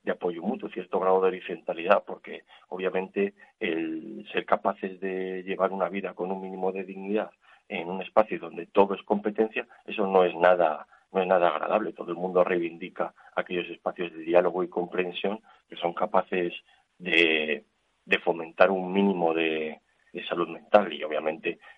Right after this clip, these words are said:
esto que se ha dicho de manera muy coloquial, eh, yo creo que cualquier persona puede, puede compartirlo porque parece algo de sentido común, en realidad choca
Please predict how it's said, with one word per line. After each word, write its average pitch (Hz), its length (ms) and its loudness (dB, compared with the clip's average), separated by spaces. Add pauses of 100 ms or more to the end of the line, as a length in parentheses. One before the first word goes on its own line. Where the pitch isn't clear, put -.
(140)
esto - 260 -10
que 90 160 -8
se 87 120 -12
ha 87 40 -4
dicho 82 340 -8
de 78 60 -8
manera 85 320 2
muy 85 220 0
coloquial, 85 640 2 (380)
eh, 76 380 -12
yo 82 100 -6
creo 87 200 -8
que 80 120 -12
cualquier 82 580 -6
persona 87 500 0
puede, 82 840 -6 (340)
puede 180 220 -10
compartirlo 190 720 -4
porque - 280 -14
parece 87 300 -12
algo 85 200 -4
de - 60 -10
sentido 85 320 -6
común, 107 440 0 (280)
en 101 100 2
realidad 90 400 2
choca 92 640 6